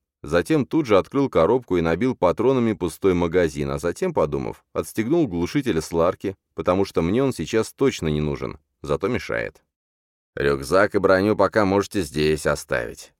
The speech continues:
предложил дед. «Я тут целый день, всегда открыт, так что в любой момент заберете. И винтовку, если не боитесь», он усмехнулся. «Я трогать не буду».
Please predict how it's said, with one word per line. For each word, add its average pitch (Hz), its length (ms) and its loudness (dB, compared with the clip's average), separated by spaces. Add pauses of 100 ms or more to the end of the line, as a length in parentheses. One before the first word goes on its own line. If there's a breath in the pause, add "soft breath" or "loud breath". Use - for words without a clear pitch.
предложил 76 420 -4
дед. 60 380 -10
«Я 117 300 2
тут 127 220 -2
целый 123 320 4
день, 113 360 4
всегда 90 460 2
открыт, 110 420 2 (140)
так 107 240 4
что - 200 0
в 107 60 0
любой 107 280 4
момент 113 420 2
заберете. 92 680 0 (100)
И - 140 -2
винтовку, 120 580 2
если 90 260 0
не 80 80 0
боитесь», 69 560 -2 (100)
он 78 140 -4
усмехнулся. - 680 -8 (120)
«Я 80 260 2
трогать 90 340 0
не 85 120 0
буду». 65 340 -6